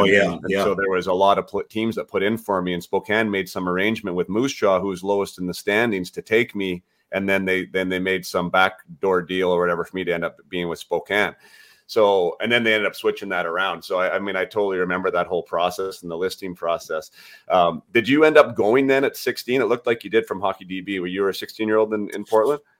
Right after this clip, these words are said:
Speaker 2: No, I, I wasn't. Um, I played in, uh, so the Kelowna Buckaroos were a long-established junior A team here in Kelowna. Um, and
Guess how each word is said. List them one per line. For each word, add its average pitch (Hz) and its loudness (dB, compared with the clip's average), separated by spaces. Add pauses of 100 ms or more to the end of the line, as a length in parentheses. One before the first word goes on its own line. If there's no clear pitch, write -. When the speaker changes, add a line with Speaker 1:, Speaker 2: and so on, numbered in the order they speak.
(140)
Speaker 2:
No, 113 4
I, 104 4
I 101 4
wasn't. 101 2
Um, 98 2 (120)
I 98 -4
played 110 4
in, 110 2
uh, 95 0 (400)
so 107 2 (140)
the 107 -6
Kelowna 123 4
Buckaroos 107 4
were 95 0
a 90 -2 (320)
long-established 101 0
junior 98 2
A 98 4
team 98 -4
here 92 0
in 90 -4
Kelowna. 92 -4 (420)
Um, 90 -6 (580)
and 95 -2